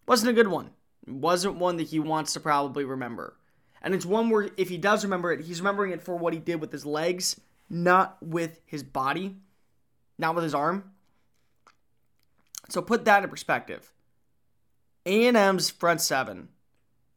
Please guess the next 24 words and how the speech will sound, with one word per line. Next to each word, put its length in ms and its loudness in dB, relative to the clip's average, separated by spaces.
needs 420 -4
to 100 -8
stop 400 -2
that 180 -4
run. 280 -12
They 200 0
need 160 0
to 80 4
trust 440 0
that 160 -4
Miles 440 0
Jones 640 0
and 260 -8
Damani 460 -6
Richardson 880 -2
and 440 -10
Elijah 500 -4
Blades 800 0
and, 240 -8
uh, 200 -4
Debone, 640 -2
Debone 500 4
Re-, 220 0
Renfro, 800 0